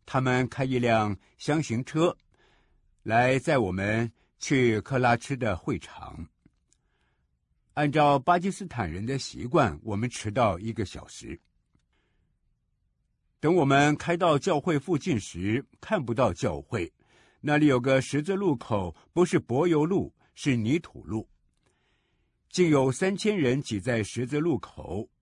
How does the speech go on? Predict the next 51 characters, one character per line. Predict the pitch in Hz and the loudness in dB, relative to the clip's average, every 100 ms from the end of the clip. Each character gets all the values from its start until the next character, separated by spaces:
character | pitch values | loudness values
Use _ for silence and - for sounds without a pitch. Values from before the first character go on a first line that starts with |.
| _ _ _ _ _ _ - _ | _ _ _ _ _ _ -20 _
他 | - 151 | -2 2
们 | 165 160 | 4 4
就 | 156 160 | 2 0
是 | 135 143 135 127 110 _ _ _ _ _ _ _ | 2 2 4 2 0 _ _ _ _ _ _ _
来 | 107 117 123 | -2 0 0
参 | - 139 127 | -2 -4 0
加 | 131 127 | 4 4
聚 | 127 156 | 2 -2
会 | 113 - 110 | -2 -2 -4
的 | - | -6
人。 | - 101 - _ _ _ _ _ _ _ _ _ _ _ _ _ | -16 -20 -20 _ _ _ _ _ _ _ _ _ _ _ _ _
他 | - 190 | 0 0
们 | 208 | 0
之 | 202 220 | -2 -2
所 | - 208 | 0 0
以 | 180 | 0
会 | 98 143 98 | -2 -2 -2
来， | 82 95 117 _ _ | -4 -6 -8 _ _
原 | - 127 | -2 2
因 | 143 147 | 2 2
很 | 120 156 | 0 -4
简 | - - | -4 -8
单， | - 85 90 _ _ _ _ | -12 -16 -16 _ _ _ _
因 | 139 160 | 2 4
为 | 151 139 | 6 4
听 | - 165 | 0 -2
说 | 160 151 | 0 0
我 | 107 | 0
们 | 104 | 0
要 | 123 | 0
为 | 120 | 0
病 | 113 185 107 | 0 -2 -4
人 | 107 | -4
祷 | 135 - - | -6 -10 -10
告。 | 107 - _ _ _ _ _ _ | -12 -12 _ _ _ _ _ _
他 | - 131 | -6 0
们 | 135 131 139 139 | 2 2 2 2
帮 | 160 170 | 2 2
助 | 165 | 2
我 | 139 117 107 | 2 2 2
穿 | 107 147 151 | 0 -2 0
过 | 143 | 2
人 | 101 98 | 0 -2
群， | 139 - 76 101 139 - _ | -4 -6 -4 -2 -4 -10 _
走 | - | -4
上 | 107 143 131 | 0 0 0
一 | 127 | 0
个 | 123 101 | -2 -2
小 | 98 73 | -6 -8
平 | 87 107 | -8 -10
台， | - 78 73 98 | -10 -10 -8 -10